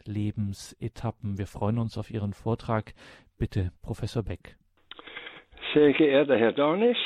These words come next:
Speaker 2: meine Damen und Herren, zunächst möchte ich mich bei Herrn Redaktor Dornis von Radio Horeb bedanken für die Einladung zu diesem Vortrag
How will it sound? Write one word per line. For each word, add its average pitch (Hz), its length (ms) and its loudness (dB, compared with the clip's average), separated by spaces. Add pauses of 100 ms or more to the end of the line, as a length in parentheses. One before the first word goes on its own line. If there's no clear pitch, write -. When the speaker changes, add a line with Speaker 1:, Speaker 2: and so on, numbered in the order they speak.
(1000)
Speaker 2:
meine 131 340 4
Damen 156 380 2
und 151 80 0
Herren, 98 400 0 (840)
zunächst 180 420 2
möchte 170 320 2
ich 165 180 0
mich 180 300 2
bei 151 160 6
Herrn 160 200 4
Redaktor 139 640 4 (100)
Dornis 156 480 4 (560)
von 143 180 2
Radio 135 380 4
Horeb 170 360 4 (120)
bedanken 185 580 2 (1080)
für 139 140 4
die 151 160 2
Einladung 165 600 2
zu - 100 0
diesem 120 320 0
Vortrag 170 580 4